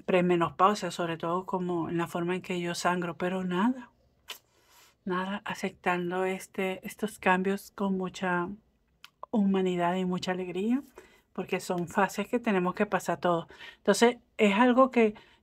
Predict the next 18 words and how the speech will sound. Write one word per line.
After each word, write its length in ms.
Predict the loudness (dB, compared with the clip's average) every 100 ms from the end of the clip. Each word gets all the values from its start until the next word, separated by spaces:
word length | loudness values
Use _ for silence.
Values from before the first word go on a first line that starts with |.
| 4
yo 160 | 4
quiero 260 | 6 6 8
mejorar, 720 | 8 6 2 6 6 6 2
no 240 | 0 0
porque 400 | 2 0 0 -6
quiero 340 | -2 2 2 2
cambiarlo, 760 | 2 2 2 2 4 2 0
porque 280 | -2 -4 -2
me 120 | -2
siento 480 | -2 -4 -4 -2 -2
gorda, 460 | 2 4 6 4 2
me 160 | 0
siento 360 | -2 -2 -2 -4
fea, 540 | 0 2 4 2 -2 -6 -10 -14 -4
tengo 260 | 0 2
estrías, 640 | 0 0 0 4 4 2 0
celulitis, 600 | -2 -2 -2 -2 -4 -2
no. 280 | -4 -4